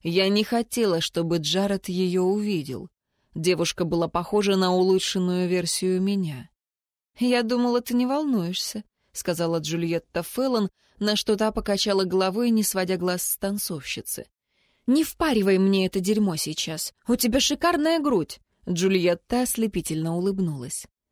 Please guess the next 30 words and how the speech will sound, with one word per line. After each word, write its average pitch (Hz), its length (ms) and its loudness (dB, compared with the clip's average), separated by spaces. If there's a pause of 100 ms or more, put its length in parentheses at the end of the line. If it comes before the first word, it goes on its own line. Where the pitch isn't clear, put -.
(140)
"Мэдоку 330 440 4
нравится 302 480 2
твоя", 285 480 0 (280)
уверила 156 500 0
она 185 220 -2
Фэллон. 170 460 -6 (300)
"Идём". 294 560 2 (800)
Хостес 180 480 0
привела 175 420 0
нас 170 200 -4
к - 100 -14
полукруглой 175 560 0
кабинке 190 440 0
с 175 60 -2
бархатными 175 560 -2
сиденьями 175 640 0
винного 170 460 -2
цвета, 247 460 -2 (240)
чёрным 262 440 2
столом 226 480 2
и 214 40 4
шторками, 247 540 0
собранными 202 640 2
с 196 120 -2
обеих 190 360 0
сторон. 196 520 -6 (540)
С - 140 -6
потолка 175 720 -2
свисала 180 600 -2
лампа. 156 580 -6